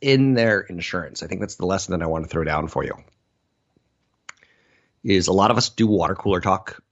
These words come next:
And part of the water cooler talk is sometimes to speculate.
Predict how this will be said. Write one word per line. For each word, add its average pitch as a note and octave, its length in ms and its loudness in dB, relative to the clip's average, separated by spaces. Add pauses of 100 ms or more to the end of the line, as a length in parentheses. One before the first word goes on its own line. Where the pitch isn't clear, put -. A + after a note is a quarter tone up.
(2000)
And E2+ 320 -8
part G2+ 120 -2
of F#2 40 -8
the F#2+ 60 -6
water F#2 180 -2
cooler F#2+ 240 -4
talk D#2+ 260 -2
is D#2+ 100 -8
sometimes E2 320 -6
to - 80 -12
speculate. - 680 -8